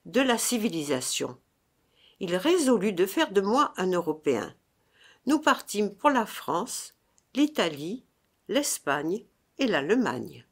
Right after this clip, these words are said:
Ma mère, ce n'est pas à un fils, je le sais bien, de vous raconter ce que je vais vous dire. Mais comme, pour notre salut, il faut que vous nous connaissiez bien,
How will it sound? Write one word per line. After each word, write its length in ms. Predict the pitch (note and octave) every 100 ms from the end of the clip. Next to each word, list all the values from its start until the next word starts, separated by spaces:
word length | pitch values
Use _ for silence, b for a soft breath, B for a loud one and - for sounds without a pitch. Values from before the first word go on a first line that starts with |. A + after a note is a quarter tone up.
| _ _ _ _ _ _ _ _ _ _ _ _ _ _
Ma 200 | F3 F#3
mère, 600 | F3+ C#4 C#4+ G3+ D#3 - _ _ _ _ _ _ _ _
ce 180 | - -
n'est 160 | C#4 B3
pas 340 | B3 F3 -
à 40 |
un 180 | G3 A#3+
fils, 540 | C4 - C#4 A3+ - -
je 160 | - F#3+
le 160 | F#3+ G#3+
sais 200 | - C4
bien, 400 | - C#4 G#3 - _ _ _ _ _ F3+
de 100 | A#3
vous 200 | G#3+ G#3
raconter 760 | F#3+ F#3+ F3+ - F3+ G3+ G#3 _ _ _
ce 200 | - -
que 200 | B3+ G#3
je 120 | D3+
vais 180 | C#3+ C#3+
vous 180 | B2 C3
dire. 500 | A#2 C#3 C3 A2+ - _ _ _ _ _ _ _ -
Mais 180 | E3+ E3+
comme, 380 | - C#4+ F3+ E3+ _ _ _
pour 160 | - F3
notre 340 | A#3+ E4+ C#4+
salut, 520 | B3+ A3+ E3 C#3+ F3+ - b b b -
il 160 | F#3
faut 260 | - - D#4+
que 140 | -
vous 200 | E3+ D#3+
nous 140 | E3+ E3
connaissiez 720 | - D#4+ C#4+ F#3+ - - D#3
bien, 440 | B2+ C3+ D3+ A3+